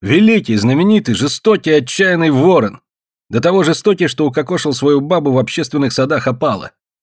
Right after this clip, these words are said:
До того отчаянный, что выходил один на один против Хромова, а теперь он валяется в грязи и хнычет, как трёхлетняя дитятка с больным животиком.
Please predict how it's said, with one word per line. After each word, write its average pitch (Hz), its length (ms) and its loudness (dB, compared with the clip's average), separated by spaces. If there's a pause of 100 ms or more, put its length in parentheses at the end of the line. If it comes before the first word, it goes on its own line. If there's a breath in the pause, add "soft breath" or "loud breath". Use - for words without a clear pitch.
До - 100 -4
того 175 200 0
отчаянный, 160 520 0
что 135 180 -2
выходил 147 380 0
один 151 220 0
на 151 80 0
один 147 240 0
против 143 300 -4
Хромова, 147 760 0
а 113 80 -2
теперь 190 240 0
он 175 60 2
валяется 180 400 2
в 113 120 -2
грязи 170 420 0
и 127 60 2
хнычет, 165 360 -2
как 131 220 -4
трёхлетняя 143 560 -2
дитятка 127 600 -2 (140)
с 101 80 -4
больным 160 340 2
животиком. 139 640 0